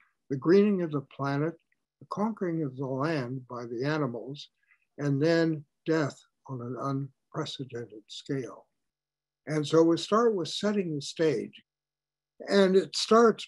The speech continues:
basically four point six, four point seven billion years ago, when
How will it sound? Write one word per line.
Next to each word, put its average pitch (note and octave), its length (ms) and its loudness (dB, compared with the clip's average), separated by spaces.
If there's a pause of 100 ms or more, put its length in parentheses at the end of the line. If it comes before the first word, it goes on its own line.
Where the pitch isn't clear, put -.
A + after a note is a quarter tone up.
basically D#3+ 960 2 (120)
four E3 200 0
point D#3+ 340 -8
six, E3 320 -6
four D3 240 -4
point D3 340 -6
seven D3 560 -2 (320)
billion D#3 460 2
years D3 480 2
ago, A#2 600 -10 (920)
when D#3+ 640 4